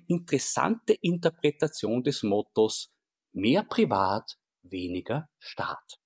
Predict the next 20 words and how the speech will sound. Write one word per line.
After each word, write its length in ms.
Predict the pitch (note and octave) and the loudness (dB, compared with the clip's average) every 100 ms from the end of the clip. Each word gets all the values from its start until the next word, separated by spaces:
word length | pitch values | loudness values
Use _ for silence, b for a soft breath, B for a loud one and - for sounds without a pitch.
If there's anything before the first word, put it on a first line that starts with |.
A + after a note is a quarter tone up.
| _ _ _ _ _ _ _ _ - - | _ _ _ _ _ _ _ _ -6 4
Na, 220 | D3+ C3 | 6 8
Moment, 340 | B2+ A2+ F2+ | 6 2 0
Moment. 280 | A2+ G#2+ - - | 0 0 -2 0
So, 180 | A#2+ - _ | 0 0 _
heute 260 | - G#2 B2 | 2 4 4
ist 60 | A2+ | 4
aber 140 | G2+ | 2
erster 300 | F2 - F2+ | 0 0 0
Mai, 340 | E2 A#2+ A3+ _ | 4 2 2 _
ja. 240 | - C3+ - B B B | 2 2 2 B B B
Und 140 | B2+ | 4
da 80 | B2+ | 4
sollte 460 | B2 B2+ D3 D3+ C#3+ | 4 4 4 6 4
man 220 | C3 A#2+ | 4 4
auch 200 | A2+ - | 2 2
Gegenstimmen 560 | G2+ G#2 - G2 F#2+ - | 0 0 0 -2 -2 -4
zu 80 | |
diesem 240 | - F#2+ F#2 | -10 -6 4
Motto 400 | A2 A#3 A#2 G2 | 4 6 4 6
hören. 320 | B2+ E3+ E3+ | 4 4 2